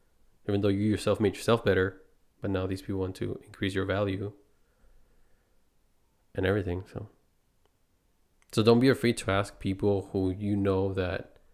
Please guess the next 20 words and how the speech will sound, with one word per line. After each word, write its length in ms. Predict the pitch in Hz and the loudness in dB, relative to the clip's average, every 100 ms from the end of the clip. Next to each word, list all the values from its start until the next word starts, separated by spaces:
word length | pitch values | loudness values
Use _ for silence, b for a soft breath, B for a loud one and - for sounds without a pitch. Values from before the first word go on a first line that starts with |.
| _ _ _ _ _ _ _ _ | _ _ _ _ _ _ _ _
you 180 | 107 104 | -4 0
would 180 | 104 98 | 0 0
be 160 | 101 95 | 0 -2
willing 520 | 92 95 95 98 92 | 0 2 2 2 -2
to 440 | - 98 92 101 - _ | -6 -6 -4 -6 -12 _
probably 240 | - 95 95 | -8 -4 -2
go 160 | 101 | -2
to 140 | 92 - | -4 -8
a 40 | |
seminar, 600 | - 98 95 95 98 95 - | -6 -2 -2 0 0 0 -4
seminar 380 | - 98 98 98 | -4 -2 0 0
of 100 | 98 | 2
theirs, 540 | 98 98 98 98 - - - - _ - | 2 2 0 -4 -12 -20 -20 -20 _ -14
take 180 | - 104 | -8 -8
a 60 | - | -8
course 480 | - - 101 95 107 | -12 -6 -2 -2 0
of 100 | 98 | 0
theirs, 340 | 101 101 - | 2 2 0
have 200 | 101 98 | -2 2
a 320 | 95 90 95 | 2 0 -4